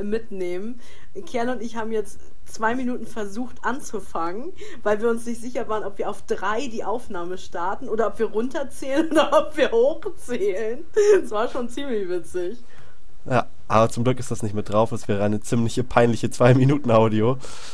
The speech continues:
Speaker 2: die man vorweg hätte.
Speaker 1: Die haben wir euch erspart. Aber wir haben's jetzt ja auch endlich geschafft. Yay, wir sind wieder online.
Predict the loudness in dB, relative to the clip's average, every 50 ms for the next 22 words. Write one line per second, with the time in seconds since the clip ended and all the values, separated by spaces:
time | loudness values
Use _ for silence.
0 | -4 -4 -4 -4 -4 -2 -2 0 2 4 2 4 4 2 2 4 2 0 2 2
1 | 0 2 2 0 0 0 -2 -4 -4 -4 -4 -4 -4 -4 -4 -4 -4 -4 -4 -4
2 | -4 -4 -4 -4 -4 -4 -4 -4 -4 -4 -4 -4 -4 -4 -4 -4 -4 -4 -4 -4
3 | -4 -4 -4 -4 -4 -4 -4 -4 -4 -4 -4 -4 -4 -4 -4 -4 -4 -4 -4 -4
4 | -4 -4 -4 -4 -4 -4 -4 -4 -4 -4 -4 -4 -6 -6 -4 -4 -2 -2 -2 -2
5 | -2 -2 -2 -2 -2 0 -2 -2 -2 -2 -4 -4 -4 -2 -2 -2 -4 -4 -2 -2
6 | -2 0 0 -2 -2 -2 -2 -2 -2 -2 -4 -4 -4 -4 -4 -4 -4 -4 -4 -4
7 | -4 -4